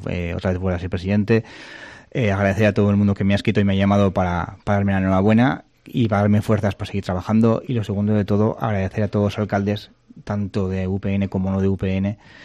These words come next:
eh, la confianza que han depositado en mí en volver otra vez a ser presidente de la Mancomunidad de la Ribera. Vuelvo a tender la mano a los cuatro ayuntamientos de, de la Ribera, que es, son gestionados por el P S N, para trabajar con ellos. Mm, ayer recibí noticias de un, un ayuntamiento del P S N que necesita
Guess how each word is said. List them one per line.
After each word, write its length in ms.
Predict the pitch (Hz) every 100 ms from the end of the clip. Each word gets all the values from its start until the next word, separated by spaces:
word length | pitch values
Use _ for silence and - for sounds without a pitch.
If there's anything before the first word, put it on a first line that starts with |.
| -
eh, 640 | - 101 92 87 87 - -
la 100 | 101
confianza 340 | 101 101 95
que 60 | 104
han 60 |
depositado 340 | 98 92 95 95
en 80 | 95
mí 160 | 104 -
en 140 | 113
volver 240 | 95 92 90
otra 160 | 90
vez 100 | 92
a 60 | 98
ser 100 | 95
presidente 340 | 98 95 90
de 20 |
la 100 | 90
Mancomunidad 300 | 87 87 85
de 40 | 85
la 40 |
Ribera. 300 | 85 85 85 - _ -
Vuelvo 260 | 113 113 104
a 40 |
tender 260 | 104 98 98
la 80 |
mano 340 | 95 95 92 -
a 100 | 120
los 140 | 101 90
cuatro 420 | 101 98 90 87
ayuntamientos 480 | 90 90 90 90 90
de, 320 | 87 87 87 - -
de 160 | 107
la 140 | 92 87
Ribera, 400 | 90 95 85 - - - - _ -
que 120 | 101
es, 80 | 90
son 240 | - 98
gestionados 240 | 95 95
por 80 | -
el 20 |
P 60 | 95
S 120 | 101
N, 160 | 95 87
para 220 | 87 85
trabajar 260 | - 82 95
con 140 | 95
ellos. 380 | 104 117 123 -
Mm, 340 | - 104 98 95 -
ayer 200 | 107 101
recibí 380 | 95 95 95
noticias 540 | 95 - 95 104 98 92
de 40 |
un, 120 | 95 92
un 240 | 92 90
ayuntamiento 480 | - 98 95 95 92
del 120 | 90
P 100 | 95
S 100 | 87
N 180 | 98 90
que 60 | 87
necesita 460 | 87 90 90 87